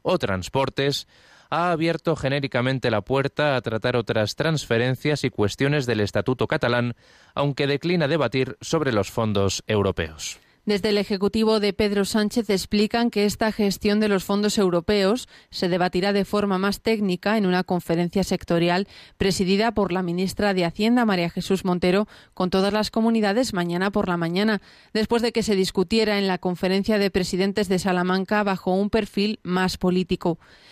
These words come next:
Speaker 2: Precisamente el presidente de Cataluña, Pere Aragonés, fue el único ausente en esta cita con el resto de dirigentes autonómicos en Salamanca y, según señalan fuentes gubernamentales, el Ejecutivo aún no ha podido confirmar la asistencia de la Generalidad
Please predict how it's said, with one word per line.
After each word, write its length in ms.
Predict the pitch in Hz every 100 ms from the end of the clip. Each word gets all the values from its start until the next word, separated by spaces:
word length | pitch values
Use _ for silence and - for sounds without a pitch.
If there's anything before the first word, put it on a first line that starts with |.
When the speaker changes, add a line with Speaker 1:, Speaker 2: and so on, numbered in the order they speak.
| - -
Speaker 2:
Precisamente 720 | 226 233 247 254 262 220 220
el 80 | 226
presidente 520 | 190 180 196 202 202
de 120 | 190
Cataluña, 640 | 190 190 190 196 208 233
Pere 200 | 220 202
Aragonés, 680 | 196 190 185 175 190 240 - - - -
fue 280 | - 247
el 80 | 233
único 300 | 226 214 202
ausente 520 | 180 185 208 202 208
en 100 | 190
esta 260 | 196 - 180
cita 320 | - 196 214
con 160 | 208 185
el 140 | 170
resto 320 | 190 190 233
de 100 | 233
dirigentes 640 | 185 170 170 185 180 208 208
autonómicos 600 | 185 180 180 185 214 196
en 100 | 185
Salamanca 640 | 185 170 175 226 233 190 - - - -
y, 120 | 214
según 280 | 233 240 240
señalan 400 | 233 220 214 208
fuentes 340 | 220 220 214
gubernamentales, 960 | 196 185 175 185 175 170 196 208 226 - - -
el 100 | 196
Ejecutivo 760 | 190 180 190 185 254 196 254 -
aún 240 | 180 190
no 80 | 190
ha 40 |
podido 340 | 185 185 196 -
confirmar 560 | 180 - 175 196 226
la 140 | 214 185
asistencia 680 | - 185 - 233 233 254
de 140 | 214 180
la 100 | 175
Generalidad 720 | - 175 170 175 196 202